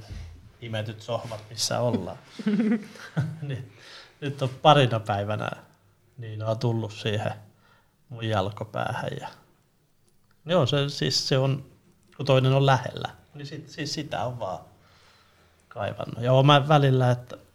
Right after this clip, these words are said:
justiin, että, että tuut pyytänytkin, että tuu siihen saman niinku viereen.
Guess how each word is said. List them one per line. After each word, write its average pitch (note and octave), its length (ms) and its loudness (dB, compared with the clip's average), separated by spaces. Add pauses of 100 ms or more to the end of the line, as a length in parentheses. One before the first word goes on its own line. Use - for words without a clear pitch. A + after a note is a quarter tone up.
(120)
justiin, B2 420 -2
että, - 240 -12 (1080)
että - 220 -8
tuut - 300 -2 (880)
pyytänytkin, A#2+ 640 2
että G#2+ 120 -12 (540)
tuu A2+ 160 -2
siihen A2+ 340 -2
saman A2 360 0
niinku A#2+ 260 -8
viereen. G2+ 460 0